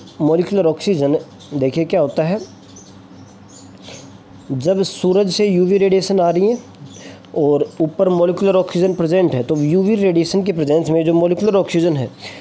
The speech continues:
वो अलग-अलग हो जाते हैं, मतलब दो अलग-अलग oxygen के एटम टूट गए। अब,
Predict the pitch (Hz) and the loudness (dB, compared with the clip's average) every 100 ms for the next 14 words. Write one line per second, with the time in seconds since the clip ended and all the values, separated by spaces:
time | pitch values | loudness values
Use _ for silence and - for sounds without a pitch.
0 | - - 139 156 190 135 - - - - | -18 -10 -2 0 0 -2 -10 -20 -14 -4
1 | 156 190 196 196 147 123 117 110 131 139 | 0 2 2 2 2 0 0 -2 -2 0
2 | 147 185 156 139 185 190 170 170 170 175 | 0 -2 -2 0 0 2 2 2 2 2
3 | 165 156 151 151 147 151 151 190 - 120 | 0 -2 -2 0 0 0 -2 -2 -2 -2
4 | 107 113 110 | -2 -4 -6